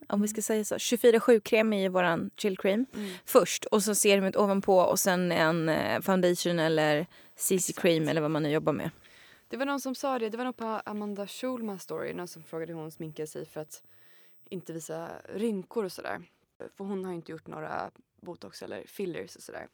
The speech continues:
Speaker 2: enligt henne själv. Ehm, i alla fall, då sa hon just att knepet är, eh, krämiga produkter för att liksom det inte ska fastna i linje eller se som kakigt ut. Så inga puderprodukter utan bara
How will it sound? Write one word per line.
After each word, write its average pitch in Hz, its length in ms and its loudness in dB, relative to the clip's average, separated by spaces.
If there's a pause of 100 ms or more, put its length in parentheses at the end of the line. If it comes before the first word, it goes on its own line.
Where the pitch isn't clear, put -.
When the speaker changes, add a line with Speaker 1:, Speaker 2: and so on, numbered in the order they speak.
Speaker 2:
enligt 160 440 -14
henne 160 160 -10
själv. 156 300 -2 (340)
Ehm, 170 480 0
i - 80 0
alla 196 140 4
fall, - 340 -6 (280)
då 233 120 -2
sa 185 180 -4
hon 170 260 -8
just 185 320 -6
att 175 160 -8 (120)
knepet 185 400 -8
är, 160 400 -4
eh, 85 460 -4 (220)
krämiga 165 580 -6 (260)
produkter - 500 -8 (360)
för 98 180 -4
att - 200 -8
liksom - 600 -16
det 180 120 -8
inte 165 200 -8
ska - 180 -14
fastna - 380 -14
i - 40 -10
linje 151 360 -8
eller 92 120 -10
se - 180 -10
som - 140 -16
kakigt - 380 -12
ut. - 260 -20 (280)
Så - 100 -20
inga 190 200 -4
puderprodukter 175 800 -8
utan 180 200 -12
bara 165 480 -8